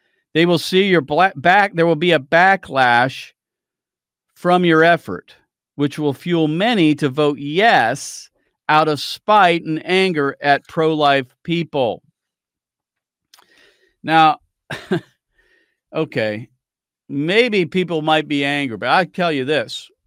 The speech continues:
they're already yes votes. If someone is gonna get that upset about seeing the victim of abortion when coming to trying to evaluate whether to vote yes or no on a proposition that might expand abortion,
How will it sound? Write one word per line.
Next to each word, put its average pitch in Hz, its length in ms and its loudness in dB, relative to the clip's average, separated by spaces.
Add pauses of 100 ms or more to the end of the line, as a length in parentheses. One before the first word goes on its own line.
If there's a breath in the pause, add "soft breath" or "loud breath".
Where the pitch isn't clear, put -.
(140)
they're 139 200 -4
already 147 400 2
yes 113 280 -6
votes. - 420 -20 (400)
If 131 140 -6
someone 208 320 -6
is 151 140 -4
gonna 151 200 -2
get 127 300 -6
that 185 320 2
upset 156 760 -2 (520)
about 131 340 -2
seeing 180 480 -6
the 143 100 -2
victim 151 480 -6
of 131 120 -6
abortion 127 680 -6
when 120 160 -8
coming 151 420 -8
to 120 520 -8 (340)
trying 139 220 -6
to 123 100 -2
evaluate 123 580 0
whether 117 280 -4
to 110 100 -8
vote 131 300 -4
yes 127 280 -6
or 113 80 -10
no 123 220 -2
on 113 100 -4
a 98 60 -10
proposition 120 800 -6
that 101 80 -12
might 113 200 -6
expand 123 460 -8
abortion, 151 640 -6